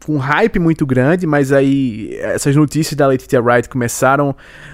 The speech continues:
a baixar o hype. Eu acho que até a Marvel começou a, a tentar estudar formas de contornar isso,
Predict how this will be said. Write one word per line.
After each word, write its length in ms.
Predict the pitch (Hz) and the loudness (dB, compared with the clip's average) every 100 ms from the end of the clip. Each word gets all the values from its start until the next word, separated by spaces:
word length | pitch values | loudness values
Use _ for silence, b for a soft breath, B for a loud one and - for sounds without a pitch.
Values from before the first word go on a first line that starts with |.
| B | B
a 200 | - 143 | -4 0
baixar 440 | 143 143 139 165 151 | 2 2 2 2 2
o 40 | |
hype. 520 | 127 131 131 143 - | 2 2 4 2 4
Eu 100 | 135 | 4
acho 180 | 131 - | 4 2
que 60 | 151 | -2
até 180 | - 160 | 2 2
a 80 | |
Marvel 440 | 147 135 135 131 135 | 2 2 2 0 -2
começou 560 | 143 135 - - 143 | 0 0 0 -2 2
a, 300 | 147 135 117 | 6 6 4
a 220 | 90 - 131 | 0 -6 -4
tentar 280 | 131 139 | 0 0
estudar 260 | 139 - 135 | 0 2 0
formas 500 | - 139 139 139 135 | 0 4 4 4 2
de 80 | 123 | 0
contornar 500 | 135 123 131 131 117 | -2 2 2 2 2
isso, 600 | 113 127 147 - 147 | 0 -2 -2 -4 -4